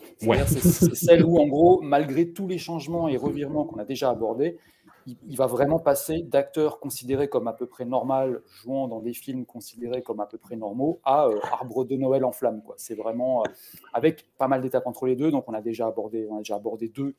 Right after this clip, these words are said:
Speaker 2: qui sont, euh, Prédiction et Next.
Speaker 1: Ouais.
Speaker 2: Et on va en aborder deux qui sont très, très significatifs par la suite, qui sont Bangkok Dangerous et surtout Bad Lieutenant.
Speaker 1: Ouais.
Speaker 2: Mais là, avec Ghost Rider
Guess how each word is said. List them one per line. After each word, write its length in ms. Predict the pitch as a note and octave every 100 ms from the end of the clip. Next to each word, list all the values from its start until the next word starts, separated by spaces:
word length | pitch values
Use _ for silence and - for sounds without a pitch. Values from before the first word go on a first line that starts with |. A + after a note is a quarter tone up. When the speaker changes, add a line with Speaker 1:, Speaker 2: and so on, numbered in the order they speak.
| _ -
Speaker 2:
qui 80 |
sont, 360 | - A#2+ A2+ G#2+
euh, 40 |
Prédiction 640 | G#2 - A2+ A2 - A#2+ G#2
et 100 | G#2+
Next. 400 | F3+ - - - _ _ _ -
Speaker 1:
Ouais. 160 | G#2+ - - -
Speaker 2:
Et 100 | C#3
on 80 | C3
va 100 | A#2+
en 120 | A#2
aborder 320 | A2+ B2 A#2 A2+
deux 240 | D3 D3
qui 140 | E3
sont 100 | -
très, 180 | - - A#2+ A#2+ -
très 140 | - C#3+
significatifs 800 | C3+ B2+ B2+ B2 B2+ C#3 C3 -
par 100 | A2+
la 100 | A2+
suite, 280 | - B2
qui 100 | -
sont 340 | - - G#2+ G#2+ -
Bangkok 340 | G2+ A2+ A#2+
Dangerous 540 | A#2+ A#2+ A#2 B2 A#2 -
et 60 | C#3+
surtout 380 | - B2 - A2
Bad 180 | G#2 F2+
Lieutenant. 380 | G#2 C3+ A#2+ - _ A2
Speaker 1:
Ouais. 100 | F2+
Speaker 2:
Mais 140 | A#2+ A#2+
là, 220 | E3+ F#3
avec 240 | D#3+ C3
Ghost 200 | B2 E3
Rider 280 | - D3+ D3+